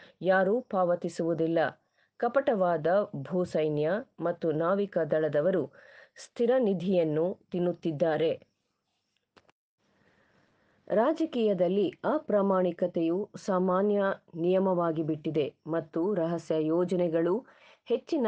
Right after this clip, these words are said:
ಸಾಲಗಳನ್ನು ಅಥವಾ ರಷ್ಯಾದೊಂದಿಗೆ ಭ್ರಷ್ಟ ಮತ್ತು ಕೆಟ್ಟ ಚೌಕಾಸಿಯನ್ನು ಅರ್ಥೈಸಬೇಕು.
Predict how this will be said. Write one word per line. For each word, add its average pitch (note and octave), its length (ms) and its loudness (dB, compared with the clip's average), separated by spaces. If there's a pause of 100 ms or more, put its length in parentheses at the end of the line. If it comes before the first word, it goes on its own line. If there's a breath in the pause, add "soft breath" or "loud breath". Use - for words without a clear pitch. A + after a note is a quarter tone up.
(200)
ಸಾಲಗಳನ್ನು E3+ 800 0 (120)
ಅಥವಾ D#3 420 0 (260)
ರಷ್ಯಾದೊಂದಿಗೆ E3 880 0 (460 loud breath)
ಭ್ರಷ್ಟ F#3 340 0 (100)
ಮತ್ತು F3+ 360 -2
ಕೆಟ್ಟ F#3+ 360 -4 (220)
ಚೌಕಾಸಿಯನ್ನು F#3 920 -2
ಅರ್ಥೈಸಬೇಕು. E3 920 -2